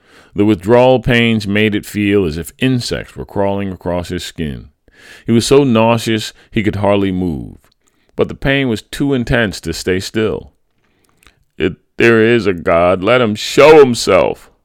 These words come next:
Wilson yelled to his empty room. "I am ready to do anything, anything." At that moment, he later wrote, a white light filled his room. The pain ceased,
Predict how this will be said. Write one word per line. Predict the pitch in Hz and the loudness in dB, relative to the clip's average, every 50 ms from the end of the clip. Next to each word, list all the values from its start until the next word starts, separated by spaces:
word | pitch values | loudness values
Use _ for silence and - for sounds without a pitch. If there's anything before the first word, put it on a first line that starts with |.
| _ _ _ _ | _ _ _ _
Wilson | - 65 82 87 - - 78 73 69 | -10 -6 -6 -6 -6 -8 -8 -8 -6
yelled | 67 82 82 82 76 71 73 - _ _ _ _ - | -4 -4 -4 -2 -4 -6 -8 -10 _ _ _ _ -8
to | - 90 | -6 -6
his | 73 71 73 69 76 | -4 -4 -6 -6 -8
empty | 69 69 69 71 71 71 | -8 -8 -10 -10 -10 -8
room. | 69 69 69 67 60 53 50 64 - _ _ _ _ _ _ _ _ _ _ | -8 -8 -10 -10 -12 -14 -18 -20 -20 _ _ _ _ _ _ _ _ _ _
"I | - - 135 143 | -2 2 2 2
am | 147 139 135 | 2 2 2
ready | 139 139 135 139 131 | 2 4 4 2 2
to | 131 131 | 0 0
do | 127 110 135 147 139 - - - - | 0 2 2 2 2 0 -2 0 4
anything, | 165 165 170 170 160 - - - 98 90 64 58 64 - _ - - - - - _ _ - | 4 6 6 4 2 0 -2 -2 -2 -2 -2 -6 -10 -14 _ -20 -20 -20 -20 -20 _ _ 0
anything." | - 127 175 208 214 214 208 196 160 - - 123 120 107 87 65 - - - _ _ _ _ _ _ _ _ _ _ _ _ _ _ _ _ _ - | 4 4 6 8 8 8 6 6 4 2 0 2 2 2 2 -2 -6 -12 -18 _ _ _ _ _ _ _ _ _ _ _ _ _ _ _ _ _ -8
At | 73 73 67 | -8 -6 -4
that | - 87 98 104 80 | -2 -2 -2 -2 -2
moment, | 98 98 92 82 73 62 57 52 _ _ _ _ _ _ _ | -4 -4 -2 -4 -4 -8 -10 -14 _ _ _ _ _ _ _
he | - - 73 | -10 -8 -6
later | 76 76 76 73 71 | -4 -4 -4 -4 -6
wrote, | 67 67 67 65 65 62 - - _ _ _ _ _ _ _ - | -6 -6 -6 -6 -8 -10 -12 -16 _ _ _ _ _ _ _ -4
a | - 87 | -2 -2
white | 87 82 87 98 113 113 - - | 0 0 0 -2 -2 -4 -4 -4
light | 92 92 80 65 53 - - | -4 -4 -4 -4 -8 -12 -16
filled | - - 80 69 69 67 71 | -10 -6 -6 -6 -4 -6 -8
his | 73 69 65 | -10 -10 -10
room. | 67 71 67 64 60 57 55 57 - _ _ _ _ _ _ _ _ _ _ _ _ - | -10 -10 -10 -10 -12 -14 -16 -20 -20 _ _ _ _ _ _ _ _ _ _ _ _ -14
The | - 67 | -12 -12
pain | 65 - 101 87 87 90 90 92 90 87 | -8 -6 -6 -4 -4 -4 -6 -6 -8 -8
ceased, | - - - 95 85 62 50 - - - - - - | -10 -8 -8 -6 -6 -8 -10 -14 -18 -20 -20 -20 -20